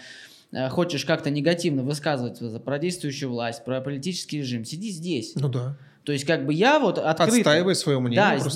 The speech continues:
Speaker 1: здесь.
Speaker 2: всё.
Speaker 1: А если ты уехал, ну уже уехал и живи там.
Speaker 2: Вот об этом и речь. Ну, то есть об этом и речь, то, что они сбежали, они сбежали, и там они в безопасности, они ж там тоже, э, им предоставляют, э, кому-то, э,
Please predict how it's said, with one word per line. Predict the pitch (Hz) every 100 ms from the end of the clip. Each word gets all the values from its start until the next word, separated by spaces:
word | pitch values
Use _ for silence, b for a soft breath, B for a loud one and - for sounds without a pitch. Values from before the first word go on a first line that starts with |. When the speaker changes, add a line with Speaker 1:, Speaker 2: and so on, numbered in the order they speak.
| 196
Speaker 1:
здесь. | 151
Speaker 2:
всё. | 170
Speaker 1:
А | 180
если | 247 247
ты | 277
уехал, | 277 311 311 240
ну | 240
уже | 254 254
уехал | 254 254 247 208
и | 196
живи | 190 214
там. | 196 185 156
Speaker 2:
Вот | 151
об | 175
этом | 165 170
и | 160
речь. | 135 - - - -
Ну, | 143
то | 190
есть | - 180
об | 151
этом | 214 214 240 226
и |
речь, | 160 170 -
то, | - 110
что | - -
они | 151 175 185
сбежали, | 147 127 127 143 233 - - - _ b b
они | 143 214
сбежали, | 175 151 139 247 311 190
и | 143
там | 180 151
они | 127 135 127
в |
безопасности, | 131 131 127 131 131 160 190 - 123 147 B B -
они | 135
ж | 123
там | 117 113
тоже, | 180 143 127 B B -
э, | - -
им | 127
предоставляют, | 120 123 120 123 156 160 120 117
э, |
кому-то, | 107 120 117 113 110 113 - - - - -
э, | - 127